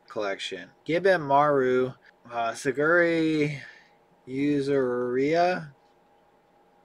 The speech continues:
Senta, Chebo, Ch-, uh, Chobe, Toma, or Shion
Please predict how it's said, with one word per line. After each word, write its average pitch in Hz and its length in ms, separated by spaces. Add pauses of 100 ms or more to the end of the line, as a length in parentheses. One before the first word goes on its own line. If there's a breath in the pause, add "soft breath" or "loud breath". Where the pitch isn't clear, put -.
(720)
Senta, 160 680 (600 soft breath)
Chebo, 156 680 (380 soft breath)
Ch-, - 100
uh, 107 440 (160)
Chobe, 156 720 (680 soft breath)
Toma, 156 680 (600)
or 113 560
Shion 143 800